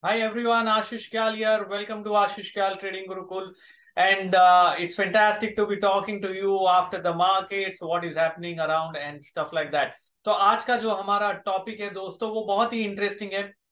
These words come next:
ऑप्शन चेन एनालिसिस पे, कि कैसे ऑप्शन चेन को पता, देख के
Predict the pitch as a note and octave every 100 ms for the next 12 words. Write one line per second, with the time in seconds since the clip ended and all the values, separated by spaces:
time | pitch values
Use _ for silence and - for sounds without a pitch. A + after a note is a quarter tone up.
0 | - G3+ G#3+ G#3 B3 B3+ A3+ A3+ A3 A3+
1 | - E3+ F3+ F3 E3 D#3+ D3+ - - -
2 | _ _ _ A#3 A3+ - A3+ G#3+ A3+ C4
3 | F#3+ G3 G3 - C4 B3 - A3 A#3 A#3
4 | A#3 G#3+ G3+ G3 G3+ G#3 E3 G3 A#3 -
5 | - F#3+